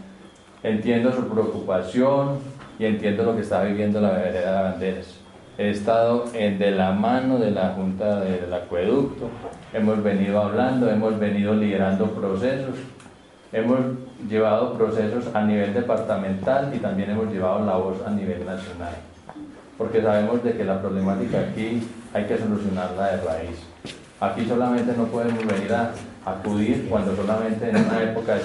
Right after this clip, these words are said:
sequía se presenta una dificultad, y entonces aquí lo que queremos es traer una solución definitiva. Por eso ahorita cuando las personas que me acompañan hagan su exposición,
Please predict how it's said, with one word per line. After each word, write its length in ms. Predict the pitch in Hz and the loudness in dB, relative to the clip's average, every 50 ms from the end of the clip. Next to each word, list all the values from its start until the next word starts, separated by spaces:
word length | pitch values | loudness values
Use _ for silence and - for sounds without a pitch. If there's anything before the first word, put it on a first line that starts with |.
| 104 92 | -2 -4
sequía 340 | - - 143 143 139 127 - - - - - | -4 -4 -2 0 0 -2 -2 -6 -14 -12 -6
se 80 | - 101 | -6 -4
presenta 540 | - 92 95 90 98 95 92 - - 104 104 | -2 -2 -2 -2 -2 -2 -4 -2 -2 -2 0
una 240 | 104 107 104 104 | 0 0 0 2
dificultad, 640 | 104 98 95 95 95 92 98 92 - - - 127 127 | 0 0 2 0 0 -2 -2 -6 -6 -4 -2 0 0
y 60 | 120 | 2
entonces 340 | 113 98 - 110 107 - - - 147 127 - - - - - - - - | 0 0 0 -2 -2 -4 -4 -8 -10 -10 -10 -10 -12 -12 -14 -14 -6 -2
aquí 220 | 101 95 95 110 | -2 -2 0 2
lo 140 | 104 123 131 | 2 2 2
que 80 | 127 | 2
queremos 420 | 113 113 101 104 104 113 120 120 120 | 2 2 2 2 2 2 2 2 2
es 180 | 120 117 - | 0 -2 0
traer 600 | 120 123 123 123 120 123 127 135 143 147 147 - - - 104 - - - | 0 2 4 4 4 4 4 4 2 0 0 -2 -6 -8 -12 -14 -8 -4
una 240 | 107 107 117 113 | 0 2 2 2
solución 580 | 110 113 104 98 95 95 95 98 101 104 104 104 | 2 2 0 0 0 0 -2 0 0 2 2 2
definitiva. 640 | 107 104 101 101 92 92 - - - 95 95 90 - - - - - - - - - - - - - - - - - - - - | 2 0 0 0 -2 -2 -4 -6 -6 -4 -4 -4 -4 -4 -6 -10 -14 -14 -16 -16 -16 -18 -20 -18 -18 -16 -18 -18 -18 -20 -16 -2
Por 120 | - 107 107 | 0 2 2
eso 160 | 107 131 131 | 4 4 2
ahorita 260 | 127 131 123 127 131 | 2 2 2 0 0
cuando 640 | - - 113 107 104 101 104 101 101 98 95 95 98 - - - - | 0 0 0 2 2 2 2 2 2 2 2 0 -2 -6 -8 -8 -6
las 140 | 107 95 - | -6 -4 -2
personas 320 | - 98 98 110 117 120 | -2 -2 0 0 -2 -2
que 80 | - 123 | -2 0
me 80 | 110 | 0
acompañan 640 | 98 - 107 98 95 98 107 104 107 104 117 117 123 127 - - - - - - - - | 0 0 0 -2 0 0 0 0 0 0 0 -2 -2 -4 -6 -8 -8 -8 -8 -8 -4 -2
hagan 340 | 104 110 117 120 113 - | 0 0 2 0 0 0
su 60 | 110 107 | -2 -2
exposición, 760 | 104 98 104 101 95 92 95 92 95 101 101 104 107 107 | -2 -2 -4 -4 -4 -4 -4 -8 -6 -4 -2 0 0 0